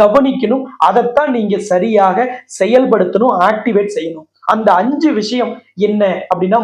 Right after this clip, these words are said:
முதல் விஷயம் உங்க ஜாதகத்துல எந்த கிரகம் ஆட்சி, உச்சம், நீச்சம் அப்படின்னு பார்க்கணும். இப்ப உங்களுக்கு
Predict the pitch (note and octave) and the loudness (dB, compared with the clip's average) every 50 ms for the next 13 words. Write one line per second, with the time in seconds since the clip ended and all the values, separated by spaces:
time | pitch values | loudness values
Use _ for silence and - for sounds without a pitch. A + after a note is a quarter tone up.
0 | G3+ F#3 G3+ A3+ A3+ C#4 D4+ D#4 C4+ G3 F#3+ - G3+ F#3+ E3+ D#3 - - _ _ | 0 -2 0 4 4 4 4 4 0 -2 -4 -4 -4 -4 -4 -6 -8 -14 _ _
1 | - - A3+ C4 C#4+ C4+ B3+ B3 - - F#3+ F#3+ G#3+ C4 D#4 C4+ G#3+ G3 - - | -8 -4 -2 -2 0 2 2 2 2 2 2 4 4 4 4 4 2 2 0 0
2 | G#3+ A#3 A#3+ G#3 E3+ F3+ F#3 G3+ A#3 A#3+ C4+ B3+ G3+ D#3+ F3 F#3 F#3 F3+ G#3+ B3+ | 0 0 0 -2 -2 -2 -2 -2 -2 0 0 0 0 0 0 0 2 2 0 -2
3 | B3+ - - _ _ _ - D3+ F3 G#3 A#3 F#3+ - - - A3+ C4+ - - - | -4 -10 -18 _ _ _ -2 0 2 2 0 0 -2 -6 -4 -4 -4 -4 -6 -10
4 | - _ _ - F#3 G#3 G#3+ G#3+ G#3 - A#3+ B3 B3+ - - - - _ - E3 | -14 _ _ -6 -6 -6 -6 -6 -2 0 0 0 0 -2 -8 -12 -16 _ -12 -8
5 | D#3+ E3+ F3+ F#3 F3+ F#3 - E3+ D3+ - _ _ _ - - G#3 G#3 - - G3 | -6 -4 -4 -4 -4 -4 -6 -6 -6 -8 _ _ _ -4 -4 -2 0 0 -2 0
6 | - A3+ - E3+ D#3+ - G#4+ - D3+ - _ _ _ _ _ _ _ - C4+ C#4 | 0 0 0 0 -2 -2 -4 -8 -12 -16 _ _ _ _ _ _ _ -6 -6 -2
7 | - C4+ B3+ A#3+ A3+ G#3+ G#3+ G3+ G3 G#3 | 2 2 2 2 2 2 0 0 0 -2